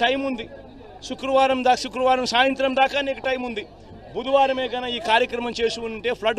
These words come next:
కుషన్ ఏర్పరచుకొని, ఏర్పరచుకొని ఉంటే పైనుంచి వచ్చే కృష్ణా జల-, కృష్ణానది జలాలన్నీ కూడా రెగ్యులేట్ చేసి ఉండొచ్చు, స్టోర్ చేసుకొని ఉండొచ్చు, కిందికి పంపకుండా ఆపి ఉండవచ్చు. ఇటువైపున తుఫాన్ ఏదైతే వస్తా ఉందో, ఈ వై-,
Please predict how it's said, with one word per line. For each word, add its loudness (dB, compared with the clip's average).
కుషన్ -2
ఏర్పరచుకొని, -4
ఏర్పరచుకొని -6
ఉంటే 0
పైనుంచి 0
వచ్చే -2
కృష్ణా -2
జల-, -6
కృష్ణానది -4
జలాలన్నీ 4
కూడా 4
రెగ్యులేట్ 2
చేసి -6
ఉండొచ్చు, -8
స్టోర్ -4
చేసుకొని -6
ఉండొచ్చు, -10
కిందికి -2
పంపకుండా -2
ఆపి 2
ఉండవచ్చు. -4
ఇటువైపున 6
తుఫాన్ 2
ఏదైతే 2
వస్తా 0
ఉందో, -4
ఈ -8
వై-, 0